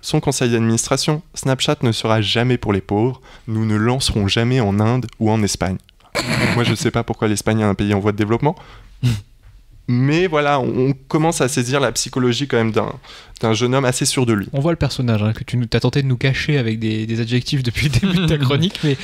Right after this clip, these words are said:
Speaker 3: mais on le sent poindre là.
Speaker 2: La voix
Speaker 1: Oui.
Speaker 2: était toute tracée depuis le début, j'ai l'impression quand même, hein.
Speaker 3: Oui, depuis la Cadillac, je pense
Speaker 2: C'est
Speaker 3: que
Speaker 2: ça.
Speaker 3: c'est retenu, ouais.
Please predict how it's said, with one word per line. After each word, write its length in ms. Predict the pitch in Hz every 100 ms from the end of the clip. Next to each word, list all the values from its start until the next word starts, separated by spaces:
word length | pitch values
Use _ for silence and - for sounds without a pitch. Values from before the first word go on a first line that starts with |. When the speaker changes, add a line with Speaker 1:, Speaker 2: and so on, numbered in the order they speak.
| - -
Speaker 3:
mais 120 | 165
on 80 | 196
le 60 |
sent 160 | - 208
poindre 360 | - 185 170 123
là. 100 | 113
Speaker 2:
La 160 | 139 143
voix 220 | - 180
Speaker 1:
Oui. 60 |
Speaker 2:
était 140 | 208 143
toute 200 | 202 -
tracée 340 | - 165 220
depuis 200 | 170 156
le 60 | 139
début, 280 | 143 127 123
j'ai 100 | 127
l'impression 400 | 120 120 - 117
quand 160 | 120
même, 220 | 107 107
hein. 60 | 104
Speaker 3:
Oui, 220 | 190 208
depuis 200 | 151 175
la 80 | 240
Cadillac, 420 | 220 180 185 233
je 80 | -
pense 120 | -
Speaker 2:
C'est 80 | 190
Speaker 3:
que 60 | 165
Speaker 2:
ça. 80 | 175
Speaker 3:
c'est 360 | - 208 - 220
retenu, 200 | 190 160
ouais. 180 | 147